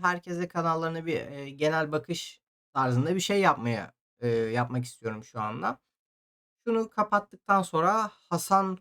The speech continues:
Paşa var. E, Hasan Paşa da aslında Age of History üç ile alakalı, e, Age of History üç çıktığında videoyu çekmeye başlamış. E, fazla izlenen videoları da var. E, burada, e, mobil mod, e, kendisinin yaptığı mod var.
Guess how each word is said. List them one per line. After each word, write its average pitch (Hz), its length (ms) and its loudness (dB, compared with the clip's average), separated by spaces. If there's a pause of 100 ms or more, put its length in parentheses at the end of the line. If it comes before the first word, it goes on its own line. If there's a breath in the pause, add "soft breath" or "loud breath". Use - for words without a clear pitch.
Paşa 127 320 -4
var. 127 180 -2 (460)
E, 127 100 2
Hasan 165 440 2
Paşa 190 280 -2
da 185 60 6
aslında 180 320 4
Age 160 260 2
of 160 60 -2
History 175 260 -2
üç 175 160 -2
ile 160 80 0
alakalı, 151 640 2 (120)
e, 123 240 0
Age 139 160 0
of 143 60 -4
History 156 260 -4
üç 160 140 -8
çıktığında 151 600 -4
videoyu 123 260 2
çekmeye 104 460 -14
başlamış. 147 600 -2
E, 117 240 0
fazla 131 360 0
izlenen 143 460 0
videoları 135 480 0
da 127 120 2
var. 120 240 -2 (580)
E, 113 560 0
burada, 143 680 2
e, 127 40 2
mobil 139 440 2
mod, 143 240 2 (300)
e, 117 160 -2
kendisinin 131 560 0
yaptığı 139 560 0
mod 131 380 0
var. 123 360 2